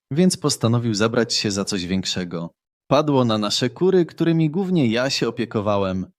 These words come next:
Pewnego dnia, kiedy je karmiłem, wpadł do kurnika, złapał jedno z piskląt i ściskał je, dopóki nie zaczęło wołać o pomoc. Próbowałem go powstrzymać, ale nie mogłem nic zrobić, ponieważ byłem od niego mniejszy i słabszy.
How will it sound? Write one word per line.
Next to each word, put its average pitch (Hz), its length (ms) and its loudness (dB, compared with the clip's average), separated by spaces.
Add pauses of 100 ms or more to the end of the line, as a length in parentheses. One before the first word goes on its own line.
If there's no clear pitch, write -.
(140)
Pewnego 160 400 2
dnia, 107 340 0
kiedy 98 220 -4
je 95 120 -2
karmiłem, 139 640 2
wpadł 123 360 -2
do 104 120 -4
kurnika, 131 720 2 (240)
złapał 180 360 2
jedno 98 320 0
z - 100 -6
piskląt 123 760 -2
i 123 100 -4
ściskał 175 600 -2
je, 127 320 4 (220)
dopóki 170 440 0
nie 117 180 2
zaczęło 110 440 0
wołać 101 340 0
o 104 60 -2
pomoc. 98 640 -6 (260)
Próbowałem 143 540 2
go 110 120 2
powstrzymać, 123 760 -2
ale 123 200 0
nie 127 120 4
mogłem 127 320 2
nic 113 180 4
zrobić, 101 600 -4 (300)
ponieważ 127 380 0
byłem 120 300 0
od 104 200 -4
niego 107 220 0
mniejszy 101 520 0
i 98 60 -4
słabszy. - 640 -6